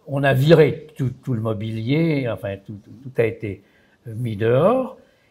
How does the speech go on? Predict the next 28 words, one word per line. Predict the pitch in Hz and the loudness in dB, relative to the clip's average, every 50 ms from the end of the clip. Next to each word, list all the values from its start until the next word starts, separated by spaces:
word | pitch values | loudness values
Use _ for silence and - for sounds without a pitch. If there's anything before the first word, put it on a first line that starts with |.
| _ _ - | _ _ 2
Et | 151 170 196 220 - - - - | 4 6 6 4 2 -2 -12 -16
ce | - - | -12 -8
qui | - 143 | -6 -6
était, | 135 - 135 131 - 135 127 127 | -4 -4 -6 -6 -6 -8 -8 -8
euh, | - 127 120 - - - - - - | -8 -8 -8 -8 -10 -12 -14 -14 -12
intéressant, | - - 120 110 120 123 - 233 | -6 -2 0 0 2 0 0 -4
c'était | 226 - 139 - 139 131 | -4 -6 -6 -6 -4 -2
de | 123 131 | -2 -2
trouver, | 127 - - - 147 135 123 139 156 185 233 262 - - - - _ _ _ _ - _ - | -4 -4 -4 -4 -2 0 2 2 2 2 2 0 -4 -8 -16 -20 _ _ _ _ -20 _ -6
euh, | 143 135 123 120 - | -2 0 0 0 0
une | - - 160 160 127 | 0 0 0 2 4
décoration | 156 156 156 - 139 113 120 127 127 - - 202 247 262 | 4 4 6 8 8 8 8 6 2 0 0 0 0 0
qui | - - 151 | -2 -4 -6
soit, | 127 - - 175 170 | -2 2 4 4 6
j'allais | 160 156 127 127 131 | 6 6 4 4 4
dire, | 143 185 170 - - - - - | 4 2 2 0 -4 -14 -18 -14
synchrone | - - - - 175 175 170 - - - 208 214 233 233 208 160 135 120 117 107 107 110 - _ _ _ _ _ _ _ - | -10 -2 0 2 2 2 0 -2 -4 2 6 6 8 8 6 4 2 0 -2 -2 -4 -8 -12 _ _ _ _ _ _ _ -6
avec | 135 131 127 139 175 196 - - - | -4 2 6 6 6 6 6 4 0
les, | 143 135 139 135 135 135 - | 0 2 2 2 2 0 -2
les, | - - 120 123 123 131 135 135 | -6 -6 -4 -2 -2 -2 -2 0
l'esthétique, | - 127 135 131 - - 127 - - 190 202 202 170 | 0 0 -2 -2 -2 -4 -4 -2 -2 -2 0 2 2
effectivement, | 131 123 123 - - 123 117 147 175 | 2 2 0 -2 -4 -4 -2 -2 0
des | 151 147 127 131 | 0 0 2 2
années | 120 110 117 113 | 0 0 -2 -4
soixante | - - 127 113 110 - 165 170 196 190 - - - _ _ _ _ _ - | -4 -2 -2 -2 -2 -2 -2 -2 -2 -4 -8 -14 -20 _ _ _ _ _ -2
de | 127 151 | 0 0
ces | 147 151 185 180 175 185 220 | 0 0 -2 -2 0 2 2
œuvres. | 247 233 180 123 101 101 87 85 101 | 2 4 4 2 2 -2 -4 -6 -10